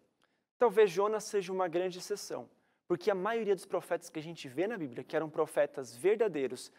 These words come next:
eles fazem de tudo para impulsionar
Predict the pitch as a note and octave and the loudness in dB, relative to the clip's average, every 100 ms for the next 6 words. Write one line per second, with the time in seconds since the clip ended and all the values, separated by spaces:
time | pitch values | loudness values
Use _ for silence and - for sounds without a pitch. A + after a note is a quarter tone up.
0 | - - _ - D#3 D#3+ D3 - - D#3+ | -20 -20 _ -2 0 0 -4 -16 -4 -4
1 | D3+ D#3 D#3 E3+ - F#3+ F#3 F3+ E3+ D3+ | -2 -6 -6 -8 -6 -6 -6 -6 -2 -2
2 | D3+ - G3+ A3+ - G#3 F#3+ F3 D3+ C#3+ | -4 -8 -6 -6 -8 -10 -8 -8 -2 -2
3 | D3+ | -2